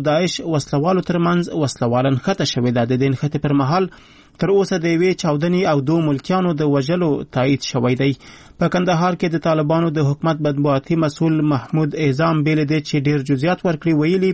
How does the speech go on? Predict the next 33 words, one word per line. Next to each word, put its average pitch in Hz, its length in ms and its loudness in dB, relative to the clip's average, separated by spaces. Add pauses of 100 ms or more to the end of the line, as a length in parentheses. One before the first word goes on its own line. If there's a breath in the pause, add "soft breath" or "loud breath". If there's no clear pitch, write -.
په 160 80 0
دې 151 420 0
خواجي 147 460 0
سیمه 190 200 0
کې 190 180 0 (500 loud breath)
د 151 100 2
داعش 170 300 0
پر 151 160 0
ضد 175 180 -2 (140)
بریالي 147 340 2
عملیات 143 380 0
پای 175 160 0
ته 147 180 -2
رسېدلي. 135 480 0
د 147 140 -2
طالبانو 190 420 2
یو 185 160 2
بل 190 240 0
چارواکي 180 400 0
بیا 160 140 0
تازه 151 340 0
ویلي 190 280 2
چې - 120 -6
عملیاتو 160 500 2
کې 180 160 0 (480 loud breath)
اته 196 220 0 (100)
داعشان 151 480 0
ژوندي 143 400 0
نیول 208 320 2
شوي 208 300 2 (240)
او 175 100 2
څلور 160 540 2
نور 139 180 0